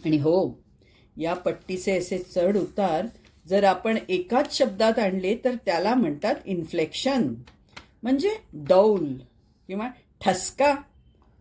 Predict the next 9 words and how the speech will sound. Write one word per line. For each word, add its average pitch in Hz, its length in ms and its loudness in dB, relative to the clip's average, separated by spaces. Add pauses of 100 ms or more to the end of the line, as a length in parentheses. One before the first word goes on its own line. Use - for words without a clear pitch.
(240)
असं 190 220 2
हे 294 100 4 (140)
ठसकेदार 254 840 2
इन्फ्लेक्शन 226 840 -2 (460)
आपल्या 226 400 0
आवाजाला 226 520 2
संगीताची 233 800 -2
झालर 147 500 0
लावतं. 151 380 -2